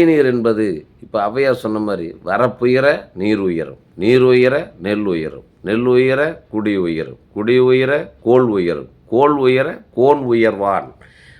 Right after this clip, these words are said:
வரப்பு வழிய மழை நீர் பொழிந்து நின்றால்தான் அங்கே பயிர்கள் செழித்து வளரும், பயிர்கள் செழித்து வளர்ந்தால்தான் குடிமக்கள் நன்றாக இருப்பார்கள், குடிமக்கள் நன்றாக இருந்தால்தான் அரசன் நன்றாக இருப்பான், அரசன் நன்றாக இருந்தால்தான் நாடு நன்றாக இருக்கும்,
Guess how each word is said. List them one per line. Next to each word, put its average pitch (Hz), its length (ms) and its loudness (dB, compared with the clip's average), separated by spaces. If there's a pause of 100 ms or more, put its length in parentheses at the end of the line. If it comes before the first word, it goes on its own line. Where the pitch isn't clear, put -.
(120)
வரப்பு 117 360 2
வழிய 143 360 4
மழை 135 280 2
நீர் 139 260 0
பொழிந்து 131 340 0
நின்றால்தான் 135 600 -2
அங்கே 131 200 0 (120)
பயிர்கள் 139 500 0
செழித்து 127 400 -2
வளரும், 90 340 -2 (440)
பயிர்கள் 143 500 2
செழித்து 139 360 -4
வளர்ந்தால்தான் 139 680 0
குடிமக்கள் 147 600 -2
நன்றாக 117 380 0
இருப்பார்கள், 95 520 -10 (140)
குடிமக்கள் 139 580 -2
நன்றாக 143 360 2
இருந்தால்தான் 143 560 -2 (420)
அரசன் 151 440 -2
நன்றாக 117 440 -2
இருப்பான், 80 320 -8 (200)
அரசன் 113 380 -4
நன்றாக 131 360 0
இருந்தால்தான் 139 640 -2
நாடு 143 440 2
நன்றாக 117 460 -2 (100)
இருக்கும், 82 320 -8